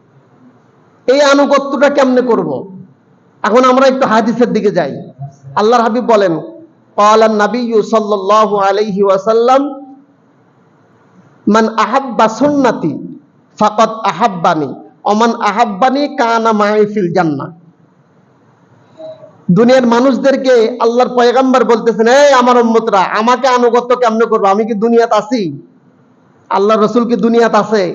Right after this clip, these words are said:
নাই। তাহলে আল্লাহ রসুলের আনুগত্য করে প্রেমিক কেমনে হব?" তখন বলতেছে, "মান আহাব্বা সুন্নতি, তোমরা যদি আমার সুন্নাত মানো, ফাকাদ আহাব্বানি, সে আমাকে মহাব্বত করলো।"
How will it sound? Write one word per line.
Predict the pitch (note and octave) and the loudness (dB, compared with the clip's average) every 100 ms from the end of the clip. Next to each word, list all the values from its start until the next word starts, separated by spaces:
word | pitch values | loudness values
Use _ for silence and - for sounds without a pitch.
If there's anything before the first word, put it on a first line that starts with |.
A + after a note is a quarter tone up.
| - | -2
নাই। | G#3 F#3 C3+ - - - - | 0 0 -4 -12 -18 -12 -2
তাহলে | C4+ | 2
আল্লাহ | C#4 C4+ C4+ | 4 4 2
রসুলের | A#3 B3+ C#4 | 0 2 2
আনুগত্য | B3+ B3 B3 B3 B3 | 2 2 0 0 0
করে | A#3+ B3 | 2 2
প্রেমিক | B3 B3 B3 B3 | 4 2 2 0
কেমনে | A3+ A#3 | 0 2
হব?" | A#3+ A#3 B3 - - - _ _ _ - _ - _ - | 2 2 -2 -6 -20 -20 _ _ _ -20 _ -20 _ -2
তখন | A3+ C4 | 0 2
বলতেছে, | B3 A#3+ B3 A#3+ A#3+ | 2 2 0 0 0
"মান | B3 A#3+ | 0 0
আহাব্বা | G#3 A3 C4 A#3 B3 | -2 0 0 0 0
সুন্নতি, | B3+ D#4 D4+ B3+ - D#3+ - - - - - - _ _ - | 2 2 2 0 -2 -8 -10 -20 -20 -20 -20 -20 _ _ 0
তোমরা | D4 E4+ E4 D4 | 2 4 4 4
যদি | C4 G3+ B3+ C#4+ F4+ A4 - - - - - - | 2 0 0 2 2 0 -6 -14 -18 -20 -12 -4
আমার | A3+ C4+ C4+ | 0 2 2
সুন্নাত | B3 B3+ C#4 C#4+ E4+ | 0 0 2 2 2
মানো, | C4 B3 G#3+ G#3 E3+ B2+ - - - _ _ _ _ | 2 0 2 0 0 -4 -12 -18 -20 _ _ _ _
ফাকাদ | - A#3 C4 C4+ | -4 0 0 0
আহাব্বানি, | - G3+ B3 G3+ A3 F3 D3 - - - - _ | -2 -2 -2 0 2 2 -2 -8 -16 -20 -20 _
সে | - A#3 | -4 0
আমাকে | A3+ A#3 A#3+ | 0 0 0
মহাব্বত | G#3+ G3 F3 F3 | 2 0 -2 -6
করলো।" | E3+ C3+ B2 | -6 -8 -8